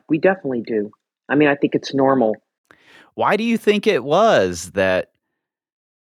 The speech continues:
Speaker 2: that men were so insistent that women couldn't do these things? I mean, I, we, we had already seen that, that women were continuing to improve and continuing to climb harder and harder things and climb things that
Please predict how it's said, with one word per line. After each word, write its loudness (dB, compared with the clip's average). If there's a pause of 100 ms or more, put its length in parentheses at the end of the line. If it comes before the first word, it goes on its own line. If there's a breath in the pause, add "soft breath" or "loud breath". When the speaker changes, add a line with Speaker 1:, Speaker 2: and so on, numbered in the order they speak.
(600)
Speaker 2:
that -4
men 0
were 2
so 0 (600)
insistent -6 (160)
that -2
women -4
couldn't -4
do -6
these -10
things? -10
I -6
mean, -6
I, -10
we, -10 (120)
we -4
had 0
already 0
seen -2
that, 0 (400)
that -4
women -2
were 0 (1200)
continuing -2
to -2
improve -4
and -12
continuing -2
to -4
climb -4
harder -4
and -10
harder -8
things -10
and -14
climb -2
things -2
that 2